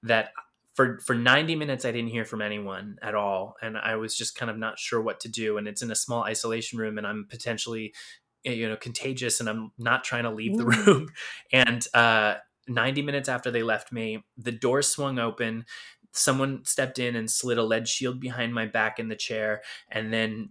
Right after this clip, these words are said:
Speaker 1: they pointed a mobile X-ray machine through the door at my
Speaker 2: Hmm.
Speaker 1: chest, took the X-ray, grabbed the, the lead shield, closed the
Speaker 2: Hmm.
Speaker 1: door, and I didn't hear from anyone again for about two hours.
Speaker 2: Wow.
Speaker 1: Um,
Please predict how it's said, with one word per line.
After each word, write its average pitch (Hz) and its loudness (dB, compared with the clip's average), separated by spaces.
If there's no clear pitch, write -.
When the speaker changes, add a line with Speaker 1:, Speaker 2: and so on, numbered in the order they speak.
Speaker 1:
they 117 0
pointed 127 -2
a 113 2
mobile 113 0
X-ray 113 -2
machine 107 -6
through 131 -2
the 156 0
door 120 6
at 127 4
my 127 2
Speaker 2:
Hmm. 120 -4
Speaker 1:
chest, 110 -4
took 151 -2
the 143 0
X-ray, 113 0
grabbed 135 4
the, 127 0
the 123 2
lead 113 0
shield, 113 0
closed 123 2
the 123 0
Speaker 2:
Hmm. 113 -2
Speaker 1:
door, 107 2
and 110 -6
I 117 -2
didn't 120 -6
hear 120 -4
from 117 -8
anyone 110 -2
again 104 -6
for 113 -4
about 104 -4
two 107 -6
hours. - -8
Speaker 2:
Wow. 165 -10
Speaker 1:
Um, 101 0